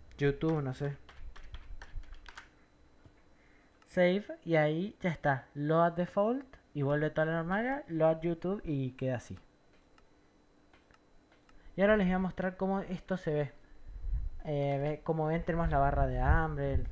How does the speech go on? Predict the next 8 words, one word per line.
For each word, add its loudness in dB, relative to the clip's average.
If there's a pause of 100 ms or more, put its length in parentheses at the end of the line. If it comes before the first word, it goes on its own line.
(120)
todo, 0
voy 0
a -2
poner -2 (200)
modo -4
creativo. -4 (960)
Como -4
ven -2